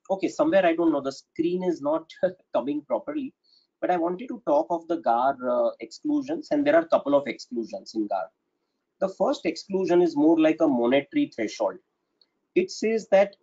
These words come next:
if for a particular arrangement, the tax benefit is not exceeding three crore rupees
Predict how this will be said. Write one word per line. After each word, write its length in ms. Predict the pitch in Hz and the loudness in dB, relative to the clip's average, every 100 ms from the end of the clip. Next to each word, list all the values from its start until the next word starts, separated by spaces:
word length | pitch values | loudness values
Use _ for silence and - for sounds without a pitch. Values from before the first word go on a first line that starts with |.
| _ | _
if 240 | 330 233 - - _ _ _ _ _ _ _ | 4 4 -4 -20 _ _ _ _ _ _ _
for 160 | 156 185 | 2 2
a 60 | 196 | 2
particular 680 | - - 175 - 180 180 - | 0 0 -2 -2 0 0 2
arrangement, 640 | 123 127 143 131 127 101 - _ _ _ _ _ | 0 2 2 0 -4 -4 -6 _ _ _ _ _
the 160 | - - | -4 0
tax 240 | - 330 - | 0 0 -2
benefit 520 | 160 160 165 - - | 4 6 6 0 -2
is 380 | 165 160 - - _ _ _ _ | 4 2 2 -12 _ _ _ _
not 220 | 277 311 302 | 2 2 0
exceeding 500 | - - 165 160 156 | -4 4 8 8 6
three 200 | 143 139 | 2 0
crore 280 | 113 113 | 0 -2
rupees 440 | 110 107 101 - | -2 -6 -10 -12